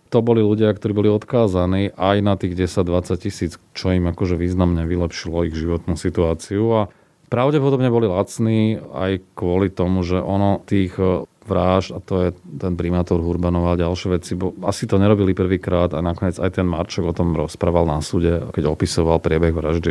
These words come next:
že spôsob, ako by si išiel kúpiť do obchodu rohlíky. Čiže oni asi fungovali v tomto, v tomto režime možno aj dlhšie, to uvidíme časom, čo všetko sa ešte preukáže a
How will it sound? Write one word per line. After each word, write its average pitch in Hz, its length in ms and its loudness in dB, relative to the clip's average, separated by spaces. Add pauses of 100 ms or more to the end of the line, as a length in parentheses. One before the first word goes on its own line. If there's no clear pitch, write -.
že 73 100 0 (380)
spôsob, - 480 0
ako 78 240 0
by 78 80 0
si - 240 -4
išiel - 160 -4
kúpiť 85 300 -2 (100)
do 80 80 4
obchodu 85 360 0 (200)
rohlíky. 82 640 2 (460)
Čiže 95 320 -2
oni 101 400 4
asi 95 320 -2
fungovali 95 480 2
v - 100 -8
tomto, 85 460 -4
v - 40 -20 (120)
tomto 82 160 -2
režime 85 320 -2
možno 87 320 2
aj 76 80 -2
dlhšie, 85 400 0
to 80 80 -4
uvidíme 90 320 0
časom, 82 400 -2
čo 85 160 -2
všetko - 320 -4
sa 82 160 2
ešte - 240 -4
preukáže 87 720 4
a 82 320 2